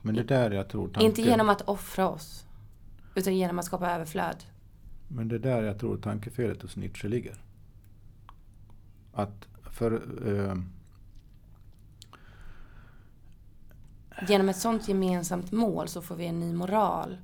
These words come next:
Speaker 1: Ja.
Speaker 2: som leder
Speaker 1: Jag tror moral ska man undvika överhuvudtaget. Eh, tänka i termer av moral, blir det, mm, det tror jag är fel.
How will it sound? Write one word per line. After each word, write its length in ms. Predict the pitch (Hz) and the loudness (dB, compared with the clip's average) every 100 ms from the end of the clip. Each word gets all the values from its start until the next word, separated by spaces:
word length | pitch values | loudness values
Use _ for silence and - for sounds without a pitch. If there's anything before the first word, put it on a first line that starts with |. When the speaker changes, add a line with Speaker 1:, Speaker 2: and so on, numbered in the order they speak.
| - | -8
Speaker 1:
Ja. 300 | 104 101 107 - - - - - | -2 0 -2 -6 -16 -20 -20 -16
Speaker 2:
som 300 | - 180 180 | -6 -2 0
leder 680 | 180 185 180 180 170 175 185 180 - - - - - - - | 0 -2 -2 -6 -8 -8 -10 -12 -18 -20 -20 -20 -14 -12 -8
Speaker 1:
Jag 120 | 107 | -6
tror 120 | 110 120 | -2 0
moral 440 | 113 135 123 90 | 2 4 2 0
ska 120 | 92 | -6
man 100 | 98 | -6
undvika 420 | 98 98 95 98 | -6 -6 -6 -8
överhuvudtaget. 760 | 101 98 98 104 - - - - - - - - - - - - - - | -8 -6 -6 -6 -8 -6 -8 -10 -14 -18 -20 -20 -20 -20 -20 -20 -12 -6
Eh, 300 | 95 92 90 - - 73 - - - - - | -4 -4 -4 -8 -14 -18 -20 -20 -18 -16 -8
tänka 240 | 104 104 | -4 -4
i 40 | |
termer 300 | 98 101 98 | -2 -2 0
av 60 | 98 | 0
moral, 400 | 98 113 107 92 | 0 0 0 -2
blir 260 | 95 92 - | -6 -8 -8
det, 60 | |
mm, 840 | - - - - - - - - 104 107 104 120 127 - - - - - - - - | -8 -10 -10 -10 -10 -10 -10 -10 -12 -12 -14 -14 -18 -20 -20 -20 -18 -18 -18 -18 -8
det 120 | - | -6
tror 180 | 107 104 | -4 -4
jag 100 | 95 | -4
är 40 | |
fel. 320 | 92 123 120 | -6 -8 -8